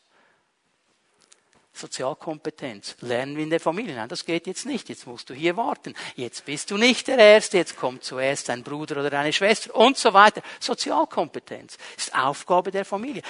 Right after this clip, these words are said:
Hör mal, wenn diese Familien immer mehr zerrüttet werden und diese Dinge nicht mehr wahrgenommen werden, dann haben wir diese Kids irgendwann in der Schule ohne Sozialkompetenz, ohne Werte, ohne Erziehung und die Lehrer drehen im roten Bereich.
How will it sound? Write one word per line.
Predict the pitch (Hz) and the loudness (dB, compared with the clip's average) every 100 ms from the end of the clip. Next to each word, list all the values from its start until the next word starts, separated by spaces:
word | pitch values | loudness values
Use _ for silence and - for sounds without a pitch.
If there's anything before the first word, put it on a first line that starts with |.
| - | 2
Hör | 214 240 | 6 6
mal, | 214 | 6
wenn | 196 190 | 2 0
diese | 214 214 | -4 -4
Familien | 202 196 233 233 190 | -2 -2 -4 -6 -6
immer | 208 214 185 | -4 -2 0
mehr | 185 190 | 0 2
zerrüttet | 170 160 254 - - | -2 -2 -4 -10 -8
werden | 175 160 151 | -6 -6 -10
und | 139 | -12
diese | 185 175 | -10 -10
Dinge | 185 190 | -8 -6
nicht | 165 - | -6 -6
mehr | 147 | -8
wahrgenommen | 135 196 - 202 202 208 | -4 -4 -4 -6 -8 -6
werden, | 170 131 123 - - - - | -6 -6 -12 -16 -16 -10 6
dann | 196 226 | 8 8
haben | 180 160 151 | 6 4 0
wir | 151 | -4
diese | 175 185 151 | -4 -8 -10
Kids | - 175 - 175 | -6 -6 -4 -10
irgendwann | 156 156 139 135 | -10 -8 -6 -8
in | 127 | -8
der | 123 | -8
Schule | 185 233 170 151 | -8 -4 -2 -2
ohne | 175 | -4
Sozialkompetenz, | 165 165 - 180 170 190 180 185 175 170 170 185 | -8 -12 -10 -8 -6 -6 -6 -6 -2 -4 -4 -10
ohne | 170 165 | -6 0
Werte, | 156 165 - 175 | 2 0 -4 -6
ohne | 165 | -2
Erziehung | 165 165 - 196 139 | -2 -4 -6 -6 -6
und | 131 | -10
die | 139 | -6
Lehrer | 147 160 147 | -2 -2 -2
drehen | 139 135 131 | -4 -6 -6
im | 127 | -10
roten | 131 - 123 | -12 -12 -8
Bereich. | 120 208 175 - | -6 -6 -10 -14